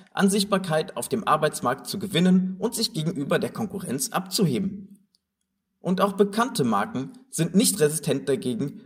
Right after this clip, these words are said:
als potenzielle Arbeitgeber in Vergessenheit zu geraten.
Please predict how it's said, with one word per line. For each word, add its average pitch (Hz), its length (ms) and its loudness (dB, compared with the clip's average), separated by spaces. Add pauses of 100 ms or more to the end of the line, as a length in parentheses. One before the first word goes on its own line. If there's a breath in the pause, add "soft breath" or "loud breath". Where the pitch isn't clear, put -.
als 190 220 -2
potenzielle 196 580 2
Arbeitgeber 123 580 0
in 101 140 -4
Vergessenheit 131 580 -4
zu 120 140 -6
geraten. 101 580 -6